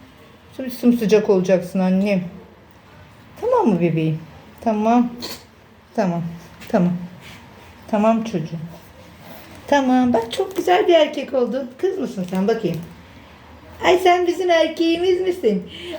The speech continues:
Oy sen tamam. Sinirlenme annem benim, benim. Bak güzel olduk bak. Bak. Hadi gel tamam. Hadi gidiyoruz. Hadi gidiyoruz. Hadi tamam tamam ben seni bırakacağım. Hayır hayır sıcak kal biraz. Sıcak kal biraz. Tamam.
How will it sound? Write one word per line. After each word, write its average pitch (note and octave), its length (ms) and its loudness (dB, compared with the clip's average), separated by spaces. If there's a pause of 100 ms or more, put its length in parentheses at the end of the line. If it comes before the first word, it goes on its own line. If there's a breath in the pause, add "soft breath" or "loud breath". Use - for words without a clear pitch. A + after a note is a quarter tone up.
Oy A4+ 140 6
sen - 340 2
tamam. G#3 320 0
Sinirlenme F#4+ 580 0
annem D5+ 360 4
benim, A4+ 340 6
benim. G#4+ 280 6 (160)
Bak - 200 -6
güzel D#4 220 4
olduk G#3+ 320 2
bak. G#4+ 140 0 (1000)
Bak. E4 120 6 (320)
Hadi A3 180 4
gel F#3 220 0
tamam. G3+ 180 0 (120)
Hadi G#3 180 -2
gidiyoruz. F3+ 300 -2
Hadi A#3+ 140 0
gidiyoruz. B3+ 260 -2
Hadi D#4+ 180 4
tamam E4+ 240 2
tamam C#4 220 4
ben C4+ 140 2
seni C#4 200 -6
bırakacağım. C4+ 340 -2 (500 loud breath)
Hayır C#4+ 240 4
hayır C#4+ 220 0
sıcak C4+ 440 -4
kal G3 200 -2
biraz. F#3+ 200 -4
Sıcak A#3 360 -8
kal F#3 160 -2
biraz. E3+ 160 -2 (120)
Tamam. G#3+ 200 0